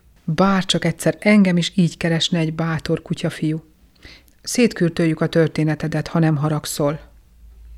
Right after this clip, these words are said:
Néhány óra, és a hír körbejár.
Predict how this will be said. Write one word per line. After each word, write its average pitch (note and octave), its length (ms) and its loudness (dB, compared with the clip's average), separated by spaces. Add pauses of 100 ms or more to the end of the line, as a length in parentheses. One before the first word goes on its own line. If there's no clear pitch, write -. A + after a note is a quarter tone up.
(1000)
Néhány F3 420 4
óra, G3 340 4
és A3 200 0
a G3+ 40 4
hír F3 260 2
körbejár. D3 680 -2